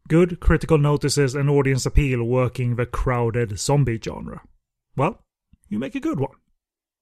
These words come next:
And in this case, you make a good one that's designed as two-hour entertainment only. And that's what, uh, director Yon Sang-ho did in two thousand and sixteen's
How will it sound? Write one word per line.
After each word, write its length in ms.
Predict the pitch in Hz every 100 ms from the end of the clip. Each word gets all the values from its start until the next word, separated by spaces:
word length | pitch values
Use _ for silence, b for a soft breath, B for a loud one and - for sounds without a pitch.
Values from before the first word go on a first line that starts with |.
| _ -
And 360 | 196 190 185 180
in 140 | 185
this 220 | 170 160
case, 240 | - 151 135
you 40 |
make 160 | 139 127
a 60 |
good 220 | 123 139
one 180 | 120 127
that's 240 | 120 127 -
designed 480 | 131 117 120 113
as 140 | 113 -
two-hour 480 | - 120 107 104 104
entertainment 560 | 95 - 107 101 104
only. 360 | 104 101 - - B B B -
And 100 | 127
that's 240 | 135 -
what, 380 | 143 147 - -
uh, 100 | 160
director 420 | 139 147 139 156
Yon 480 | 147 143 139 139 156
Sang-ho 560 | - 143 135 110 127 120
did 240 | 135 160
in 180 | 202 196
two 160 | 233
thousand 240 | 214 220 208
and 100 | 190
sixteen's 460 | 208 - 254 214